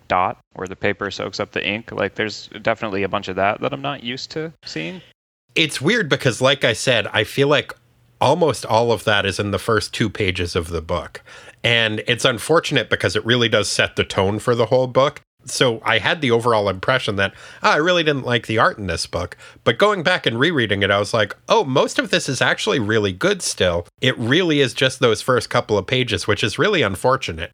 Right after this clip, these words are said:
Speaker 2: because that's also where there's the disconnect with the storytelling, and it really sets the tone for the book and changes your overall impression of it.
Speaker 1: Yeah, first impressions and whatnot. But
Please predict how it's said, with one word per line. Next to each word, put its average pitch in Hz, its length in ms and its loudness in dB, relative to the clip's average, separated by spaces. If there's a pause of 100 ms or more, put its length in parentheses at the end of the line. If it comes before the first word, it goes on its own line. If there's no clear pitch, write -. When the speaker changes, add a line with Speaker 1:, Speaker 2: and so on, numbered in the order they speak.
(120)
Speaker 2:
because 123 260 2
that's 127 220 2
also 143 320 2
where 127 160 4
there's 113 240 2
the - 80 -4
disconnect 107 580 0
with 104 140 -2
the 95 80 -2
storytelling, 98 800 0 (160)
and 120 160 2
it 117 100 -2
really 123 220 2
sets - 320 -2
the 110 100 0
tone 110 300 0
for 113 140 -2
the 92 100 -2
book 107 260 0
and 92 140 -2
changes 98 420 -2
your 92 160 -2
overall 87 360 0
impression 85 500 -6
of 73 160 -12
it. - 180 -14 (220)
Speaker 1:
Yeah, 135 280 0 (180)
first - 260 -10
impressions 113 560 -8
and 110 160 -16
whatnot. 123 460 -8 (340)
But - 380 0